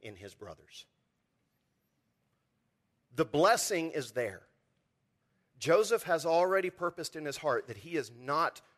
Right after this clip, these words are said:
going to get even with his brothers for what they did.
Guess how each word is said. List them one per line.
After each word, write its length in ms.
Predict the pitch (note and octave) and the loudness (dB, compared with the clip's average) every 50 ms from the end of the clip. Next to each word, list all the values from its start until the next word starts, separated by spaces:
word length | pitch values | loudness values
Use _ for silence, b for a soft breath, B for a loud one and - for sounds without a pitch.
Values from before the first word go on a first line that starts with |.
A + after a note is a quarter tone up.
| b b _ - | b b _ 0
going 400 | D3+ D#3+ D#3 D3+ C3+ B2 A#2+ - | 2 4 4 4 2 -2 -4 -10
to 180 | - C#3+ C3 _ _ _ - | -14 -16 -18 _ _ _ -4
get 240 | - D#3 D3 C#3 - - | 2 2 2 2 0 -10
even 420 | D#3 C#3 C#3 C3 A2+ A2+ G2+ F#2+ - b b b b | -14 -12 -12 -8 -8 -8 -8 -8 -16 b b b b
with 160 | B2+ A#2 - | -6 -4 -4
his 140 | A#2 A2+ G2 | -4 -10 -8
brothers 420 | F2 A#2+ B2 A2 F#2+ G2 F2+ E2+ | -4 0 0 0 0 -2 -8 -10
for 160 | - - A2+ G#2 | -12 -10 -8 -4
what 220 | G2+ G2 - - | -4 -4 -6 -6
they 100 | G2 F#2 | -12 -12
did. 200 | F2 F2 D#2 | -12 -14 -18